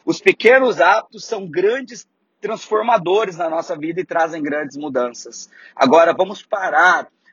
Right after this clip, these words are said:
de mudar apenas as nossas convicções e manter os nossos comportamentos. Toda mudança de convicção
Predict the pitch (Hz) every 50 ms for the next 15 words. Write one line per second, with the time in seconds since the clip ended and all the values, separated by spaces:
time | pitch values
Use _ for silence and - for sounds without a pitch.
0 | _ _ 117 135 165 165 170 165 143 151 151 151 151 151 143 - - 170 185 185
1 | 180 156 139 156 139 123 135 139 147 147 - 139 131 - - 139 131 120 113 -
2 | - - - 143 147 160 175 185 180 165 160 160 156 156 143 131 143 127 127 123
3 | 120 107 113 117 113 113 - - 113 - - - - - - 117 104 110 - 107
4 | 101 95 90 - _ _ - - - _ _ _ _ _ - 208 240 226 254 226
5 | 220 202 175 185 180 180 - 180 147 - - 165 156 143 147 135 - - - 139
6 | 139 143